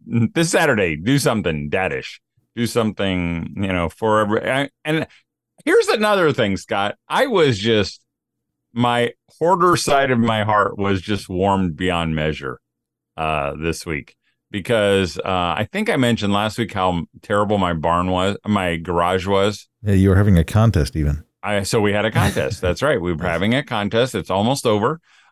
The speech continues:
Speaker 1: Uh, I'm gonna announce the winner, I think, tomorrow. And lots of dads <laughs> sent in pictures of their garages. And it just made me feel <laughs> so much better, you know?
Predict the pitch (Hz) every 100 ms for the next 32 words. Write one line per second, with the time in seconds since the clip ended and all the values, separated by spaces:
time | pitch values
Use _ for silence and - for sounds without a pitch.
0 | - 87 87 85 85 92 95 95 95 101
1 | 101 - 92 92 90 85 82 82 82 -
2 | 98 - 80 78 82 113 226 - _ _
3 | _ _ - 104 98 92 90 85 - _
4 | _ _ _ _ - 110 143 214 233 185
5 | 143 117 107 92 82 85 - - - 190
6 | 156 160 120 143 131 - 117 110 107 101
7 | 92 98 92 90 92 82 80 76 - _
8 | _ _ _ _ 131 160 202 175 233 226
9 | 180 165 170 160 156 160 135 135 127 120
10 | - - 156 139 131 131 - 98 104 104
11 | 98 - 120 123 117 123 120